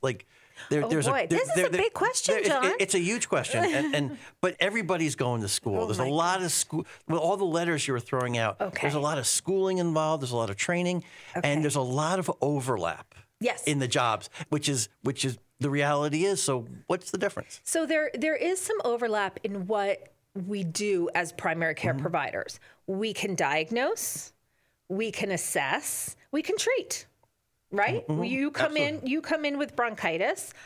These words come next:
Speaker 2: I can ask you questions. I can listen to your lungs. I can prescribe you medication, and then I can follow you up to make sure you got better. We all can do that.
Speaker 1: Mm-hmm.
Speaker 2: However, we are all very distinct professions.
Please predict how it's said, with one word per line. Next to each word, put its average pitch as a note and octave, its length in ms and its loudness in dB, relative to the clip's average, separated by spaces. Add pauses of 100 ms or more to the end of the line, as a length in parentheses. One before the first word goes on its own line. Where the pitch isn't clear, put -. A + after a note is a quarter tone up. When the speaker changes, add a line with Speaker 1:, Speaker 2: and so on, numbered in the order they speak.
(140)
Speaker 2:
I A3 160 2
can G#3+ 200 -2
ask F#3+ 340 -2
you G3+ 80 0
questions. D#4 500 -2
I A3+ 80 0
can G3+ 200 -6
listen F#3 280 -4
to - 140 -6
your F3+ 160 0
lungs. G#3+ 360 -2
I A#3 100 0
can F#3+ 180 -8
prescribe F#3 500 -2
you F#3 80 -2
medication, F#3 760 -2 (320)
and D#4+ 140 2
then D#4+ 100 2
I D#4+ 80 0
can E4 180 -4
follow D#4+ 300 2
you E4 240 0
up - 200 -2
to B3 100 -6
make A#3 180 -2
sure A#3+ 160 -2
you A#3 100 -2
got A3+ 240 0
better. - 280 0 (340)
We C4 220 0
all C4+ 160 2
can A#3+ 180 -4
do G3 160 -2
that. G#2 200 -4
Speaker 1:
Mm-hmm. A#2+ 140 -2
Speaker 2:
However, C4 460 0 (280)
we A#3 380 -2
are D4 240 0
all G#3+ 240 0
very G#3 400 0
distinct G3+ 1000 -4 (280)
professions. - 1000 -6